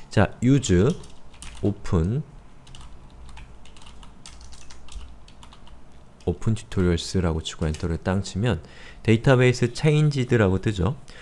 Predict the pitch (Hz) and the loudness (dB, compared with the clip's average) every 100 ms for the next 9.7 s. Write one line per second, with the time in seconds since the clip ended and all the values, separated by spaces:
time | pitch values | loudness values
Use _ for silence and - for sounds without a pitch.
0 | - - 120 110 147 135 135 117 123 120 | -4 4 6 10 8 8 6 8 8 6
1 | 117 113 101 110 120 107 - - - - | 4 6 6 4 4 2 0 -16 -18 -12
2 | - 98 113 120 113 - - 139 127 117 | 0 2 4 2 2 2 6 6 6 4
3 | 170 117 - - - 110 - 123 107 110 | 2 0 -8 -18 -6 -6 -2 0 2 2
4 | 113 110 110 107 127 127 - - - 98 | 4 4 4 2 0 -2 -10 -14 0 2
5 | 95 - - 120 107 90 113 82 76 - | 2 0 2 4 4 4 2 0 -4 -14
6 | - - - 85 87 101 135 - - - | -20 -10 -4 -2 2 2 2 -2 -16 -20
7 | - - - - - 98 - 139 - - | -20 -20 -20 -14 -2 0 2 0 0 0
8 | 131 120 117 113 107 107 104 98 - 117 | 4 4 2 2 2 4 4 2 2 2
9 | 95 101 98 - 101 98 | 4 4 2 2 2 2